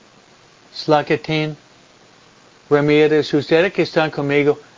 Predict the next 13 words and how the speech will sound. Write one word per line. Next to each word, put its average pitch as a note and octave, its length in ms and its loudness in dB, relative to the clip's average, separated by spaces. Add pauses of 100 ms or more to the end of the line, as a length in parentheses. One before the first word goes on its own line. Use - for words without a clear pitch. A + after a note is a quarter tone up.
(140)
ese G#3+ 320 2
evangelio G#3 540 0
es F3 100 -4
por F#3 140 -2
ustedes. F3+ 600 -4 (2250)
Traten E3+ 380 0
de F#3+ 80 4
ver E3+ 240 2
que D#3 340 0 (1040)
la E3 140 2
palabra D#3+ 540 2
de D#3 80 2
Dios, E3 840 0